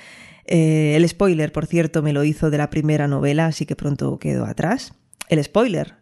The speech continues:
no mi rencor, ya lo veis. Y mis recuerdos sobre Tormenta de Espadas tienen un aroma eh, a café, como esa telenovela tan famosa. Eh, es una novela que leía,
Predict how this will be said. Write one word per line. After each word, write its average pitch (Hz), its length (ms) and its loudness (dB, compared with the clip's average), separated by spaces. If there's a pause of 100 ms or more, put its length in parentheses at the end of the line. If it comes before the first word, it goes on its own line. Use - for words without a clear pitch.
no 151 280 -2
mi 156 120 4
rencor, - 580 -4 (200)
ya 156 200 -6
lo 143 140 -2
veis. 165 360 -4 (720)
Y 247 140 6
mis 226 140 4
recuerdos 208 420 0
sobre 156 180 -2
Tormenta 165 360 0
de 180 80 2
Espadas 175 580 -2 (380)
tienen 269 320 2
un 247 100 0
aroma 233 520 0 (480)
eh, 156 420 2
a 185 100 0
café, 190 580 0
como 156 220 0
esa 165 260 0
telenovela 160 520 2
tan 156 180 -2
famosa. 143 500 -4 (420)
Eh, 165 880 4
es 185 140 0
una 214 140 2
novela 180 300 2
que 180 140 -2
leía, 165 540 2